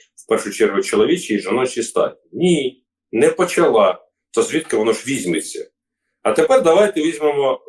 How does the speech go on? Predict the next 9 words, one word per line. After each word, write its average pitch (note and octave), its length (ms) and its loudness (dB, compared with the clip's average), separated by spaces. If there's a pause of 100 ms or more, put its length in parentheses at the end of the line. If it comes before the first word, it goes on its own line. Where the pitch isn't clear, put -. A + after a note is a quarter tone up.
(100)
приклад C#3 500 0
наших A#2+ 420 -6
ворогів, A2+ 460 2 (540)
які A#2+ 320 -2
ще D3+ 140 0
в B2+ 60 -4
двадцять D#3+ 360 0
другому F3+ 320 2
році C3 520 4